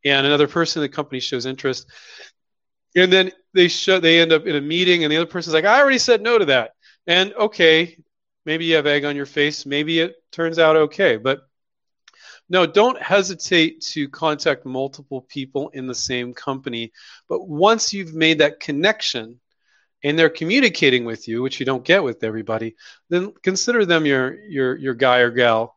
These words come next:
your contact, okay? Um,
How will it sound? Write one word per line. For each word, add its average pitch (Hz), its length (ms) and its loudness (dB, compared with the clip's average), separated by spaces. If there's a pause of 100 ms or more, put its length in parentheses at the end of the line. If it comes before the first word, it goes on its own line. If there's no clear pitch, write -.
(100)
your 135 160 -2
contact, 123 640 -6
okay? 120 320 -2 (540)
Um, 113 380 -6